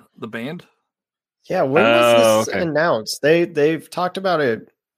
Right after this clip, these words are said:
Speaker 2: some other time. I can't remember if it was
Speaker 1: I think it was on
Speaker 2: E three or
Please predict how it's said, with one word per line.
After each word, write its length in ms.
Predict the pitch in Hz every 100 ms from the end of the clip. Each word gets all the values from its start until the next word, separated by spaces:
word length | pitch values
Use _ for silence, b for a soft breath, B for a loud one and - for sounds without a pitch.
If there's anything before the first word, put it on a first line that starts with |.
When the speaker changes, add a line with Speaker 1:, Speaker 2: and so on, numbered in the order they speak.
| _ _
Speaker 2:
some 300 | - 143 151
other 220 | 127 123
time. 320 | 113 123 120 -
I 180 | 113
can't 200 | 117 143
remember 320 | 135 127 127 123
if 100 | 123
it 60 |
was 220 | 117 107
Speaker 1:
I 40 | 117
think 120 | 180
it 40 |
was 120 | 247 226
on 180 | 180
Speaker 2:
E 20 | 147
three 460 | 170 190 190 165 _ _ _ _ _ _
or 400 | - 113 113 101